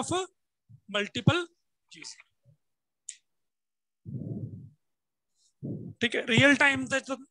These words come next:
ਦੱਸ ਹੀ ਦਿੱਤਾ ਸੀਗਾ ਕਿ ਉੱਥੇ ਉਹਦਾ ਰਿਸਪੌਂਸ ਕੀ ਹੈ? ਰੀਅਲ ਟਾਈਮ।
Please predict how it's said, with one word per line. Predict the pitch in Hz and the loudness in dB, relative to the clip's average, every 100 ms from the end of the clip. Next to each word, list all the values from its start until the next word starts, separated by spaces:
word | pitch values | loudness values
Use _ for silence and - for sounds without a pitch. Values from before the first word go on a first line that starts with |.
| _ _ | _ _
ਦੱਸ | 220 214 | 8 8
ਹੀ | 226 | 6
ਦਿੱਤਾ | - 214 | 4 4
ਸੀਗਾ | 190 196 - 147 _ _ _ - | 6 6 4 2 _ _ _ -2
ਕਿ | 214 208 | 0 0
ਉੱਥੇ | 208 - 214 226 214 _ _ | -2 2 4 4 0 _ _
ਉਹਦਾ | 196 226 | -4 0
ਰਿਸਪੌਂਸ | 214 - - 214 233 - | 2 2 4 6 6 4
ਕੀ | - 233 240 | 2 2 2
ਹੈ? | 302 - _ _ - | 2 -2 _ _ -2
ਰੀਅਲ | 190 240 247 | 2 4 2
ਟਾਈਮ। | 185 151 | -2 -6